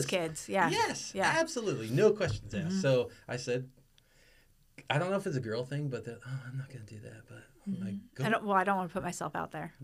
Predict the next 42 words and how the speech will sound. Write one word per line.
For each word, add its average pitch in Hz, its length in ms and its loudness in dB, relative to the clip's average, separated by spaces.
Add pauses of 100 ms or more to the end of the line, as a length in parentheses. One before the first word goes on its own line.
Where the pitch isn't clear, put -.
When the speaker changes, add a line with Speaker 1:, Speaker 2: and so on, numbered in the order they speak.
Speaker 1:
Go, 202 260 4
yeah, 190 220 4
I 196 40 6
Speaker 2:
Yeah. 160 100 2
Speaker 1:
guess. 107 320 -6 (100)
But 135 160 4
go 160 140 4
tell 226 240 -2
the 220 80 2
coach. 233 460 -8 (160)
Speaker 2:
Yeah. - 140 -8 (760)
Speaker 1:
I 113 60 -6
want, 143 220 -10 (400)
"Can 127 160 0
you 131 60 2
hit 139 120 -2
me 147 80 -4
some 139 120 -10
more 139 160 -2
volleyballs 127 560 -6
or 107 80 -14
Speaker 2:
Yeah. 107 60 -14
Speaker 1:
whatever?" 202 320 -10
So 101 260 -14 (640)
it's 147 140 -12
fun. 101 320 -12
Speaker 2:
Or 202 120 -2
choose 196 260 -4
a 180 60 -10
friend 190 380 -10 (240)
and 180 140 -6
do 196 120 -8
it 190 60 -8
with 185 140 -12
them. 185 300 -10
Speaker 1:
True. 123 260 -6 (760)
Speaker 2:
Hopefully 196 420 -6
a 180 40 -4
friend 190 260 -6
that's 180 180 -8
more 190 120 -2
competitive 180 680 -6